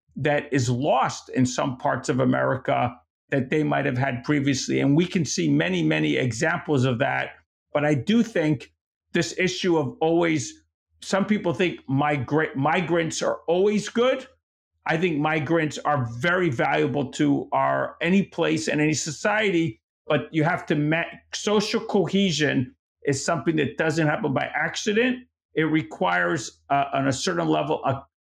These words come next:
an intentional, conscious effort to ensure social cohesion. So even if you had the migrants coming in and that was a good positive, some initiatives are likely necessary to create bridging mechanisms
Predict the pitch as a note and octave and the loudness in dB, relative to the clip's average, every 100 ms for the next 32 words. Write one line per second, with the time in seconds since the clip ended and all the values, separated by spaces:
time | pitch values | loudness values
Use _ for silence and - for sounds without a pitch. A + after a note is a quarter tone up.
0 | - C3+ B2+ - F#3 F3+ - F#2+ E2 - | 0 2 2 -2 -2 0 0 0 -2 -4
1 | - F3 F3+ - F3+ A#2 - D#3+ F3+ - | -4 -4 -4 -2 -2 -2 -8 -4 -4 -2
2 | D3+ C3+ - - _ _ _ - D#3 D3 | -2 -2 -8 -20 _ _ _ 0 2 2
3 | B2 C4 C#4 - F3 - E3+ E3+ E3+ D#3 | 0 0 0 0 -2 -2 -2 2 2 0
4 | C#3 F3+ - A3 G#3+ G3 F3 E3+ D#3 D3+ | -2 -2 0 2 2 0 0 0 0 0
5 | D3+ E3 E3 D#3+ D3+ - D#3+ D#3 E3 G3+ | 0 0 0 0 0 0 -2 0 0 -2
6 | G#3+ - C#3+ D#3+ D#3 C#3+ C3 D#3 D3+ F3+ | -2 -2 0 2 2 2 0 0 -2 -2
7 | G3 E3 F#3 G3 F#3 - _ _ _ _ | -2 0 0 0 -2 -8 _ _ _ _
8 | _ _ - - F#3 G3 B3 - _ - | _ _ -14 -2 0 0 -4 -10 _ -6
9 | D3+ D3+ A#3+ A#3+ G3+ D3+ C#3+ C3 - - | 0 2 2 0 0 0 -2 -6 -12 -16
10 | _ - C#3+ D3 D#3+ E3 - D#3+ D#3 C#3 | _ -4 0 2 0 0 0 0 2 0
11 | D#3 B2+ D#3+ C#3+ C#3+ B2+ - D3 C#3 - | -4 -4 -2 2 0 -2 0 2 2 0
12 | - D#3 C3+ - C#3 E3 D3 E3+ E3 D#3 | -2 0 0 -2 0 2 2 0 0 0
13 | C#3+ - _ _ _ - B2+ D#3+ - D#3 | 0 -4 _ _ _ 0 2 2 0 0
14 | D3 B2+ D3 C3+ B2+ - - | 2 2 2 2 -2 -4 -10